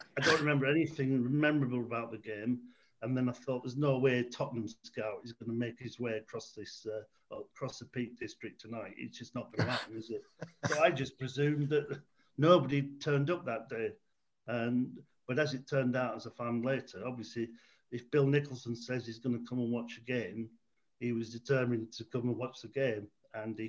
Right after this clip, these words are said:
came up, he came to the game apparently with his wife. Um, I don't know what he, what he did after.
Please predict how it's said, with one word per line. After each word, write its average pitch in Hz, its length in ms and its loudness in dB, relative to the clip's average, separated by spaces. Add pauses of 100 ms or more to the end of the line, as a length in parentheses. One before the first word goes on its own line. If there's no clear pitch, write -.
(120)
came 120 280 0
up, 120 120 0 (220)
he 139 80 -12
came 123 340 -4
to - 100 -12
the 113 80 -12
game 113 420 -4
apparently 117 380 -4
with 117 160 -2
his 101 140 -8
wife. 127 380 -4 (960)
Um, 113 380 -2
I 123 40 -6
don't 127 260 -2
know 127 120 2
what 127 200 2
he, 127 180 2 (440)
what 127 160 -2
he 131 80 2
did 123 380 0
after. 151 580 2